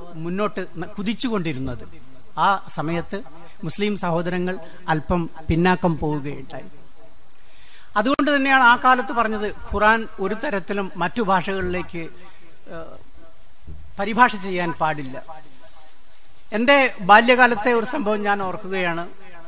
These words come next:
എന്തും ഏതും കിട്ടിയാൽ വായിക്കുക എന്നൊരു സ്വഭാവം എനിക്കുണ്ടായിരുന്നു. അപ്പോ അതിരാവിലെ ഞാൻ പോകുന്ന സമയത്ത് എൻ്റെ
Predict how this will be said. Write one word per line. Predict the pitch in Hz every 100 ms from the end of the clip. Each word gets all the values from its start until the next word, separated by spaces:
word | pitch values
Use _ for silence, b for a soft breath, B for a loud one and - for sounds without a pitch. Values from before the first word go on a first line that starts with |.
| - -
എന്തും | 185 240 233 269 208
ഏതും | 220 240 220
കിട്ടിയാൽ | 202 233 226
വായിക്കുക | 190 190 226 240 233 226
എന്നൊരു | 214 196 202 190
സ്വഭാവം | 180 170 175 170
എനിക്കുണ്ടായിരുന്നു. | 160 147 135 127 127 160 262 - - - - - -
അപ്പോ | 190 226 214 214 - 190 220 214 - -
അതിരാവിലെ | 190 185 226 220 220 226
ഞാൻ | 214 208
പോകുന്ന | 208 202 202
സമയത്ത് | 196 196 196 196
എൻ്റെ | 190 196